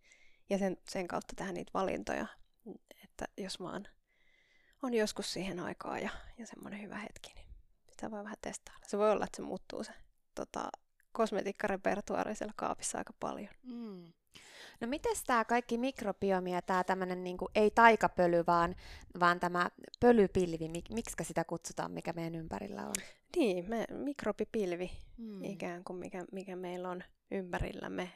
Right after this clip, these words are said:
Speaker 1: Et haluttiin me tai ei, niin me aina viemme ne mikrobimme joka paikkaan. Että vaikka me nyt kuin desinfioitais ja, ja muuta tehtäis, niin se ei nyt ihan riitä. Et kyllä, kyllä ne mikrobit kuuluu meihin ja niillä on niinku tärkeitä tehtäviä. Ne vaikuttaa meidän ajattule-,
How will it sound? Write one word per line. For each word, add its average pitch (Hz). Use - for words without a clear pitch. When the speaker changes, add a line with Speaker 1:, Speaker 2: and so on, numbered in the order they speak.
Speaker 1:
Et -
haluttiin 208
me 180
tai 190
ei, 185
niin 160
me -
aina 165
viemme -
ne -
mikrobimme 190
joka -
paikkaan. -
Että -
vaikka 190
me 196
nyt 196
kuin -
desinfioitais -
ja, 202
ja -
muuta -
tehtäis, -
niin 190
se 185
ei 190
nyt 196
ihan 185
riitä. -
Et 214
kyllä, 196
kyllä 233
ne 202
mikrobit 202
kuuluu 180
meihin 196
ja 196
niillä 180
on 180
niinku -
tärkeitä -
tehtäviä. 180
Ne 170
vaikuttaa -
meidän -
ajattule-, -